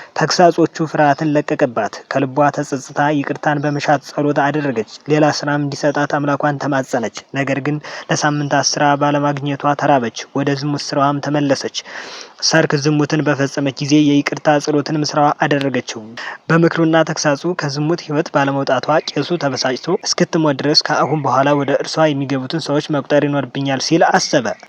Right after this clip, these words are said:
አንድ ሰው ሲገባ አንድ ድንጋይ ወደ ኬሻው ይጨምራል። ከጊዜያቶች በኋላ ዳግመኛ አናገራት። «እነዚህ የድንጋይ ክምሮች ይታዩሻልን? እያንዳንዱ ድንጋይ ኃጢአቶችሽ ናቸው። ለመጨረሻ ጊዜ ልንገርሽ፣ ከኃጢአት ራቂ» አላት።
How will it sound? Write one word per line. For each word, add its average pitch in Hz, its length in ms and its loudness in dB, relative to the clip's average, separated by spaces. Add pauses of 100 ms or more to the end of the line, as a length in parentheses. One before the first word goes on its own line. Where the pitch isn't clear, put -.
(420)
አንድ 170 240 4
ሰው 160 160 2
ሲገባ 143 320 -2 (140)
አንድ 156 280 2
ድንጋይ 139 320 2
ወደ 143 240 2
ኬሻው 156 360 0
ይጨምራል። 143 560 0 (300)
ከጊዜያቶች 151 600 2
በኋላ 143 360 4
ዳግመኛ 139 400 0
አናገራት። 151 580 2 (160)
«እነዚህ 156 360 0
የድንጋይ 147 380 2
ክምሮች 147 480 0
ይታዩሻልን? 147 680 0 (580)
እያንዳንዱ 156 640 4
ድንጋይ 147 360 2
ኃጢአቶችሽ 156 760 0
ናቸው። 127 360 -2 (380)
ለመጨረሻ 147 460 0 (100)
ጊዜ 131 260 -4
ልንገርሽ፣ 135 460 -2
ከኃጢአት 135 560 -2
ራቂ» 127 240 -2 (480)
አላት። 131 300 0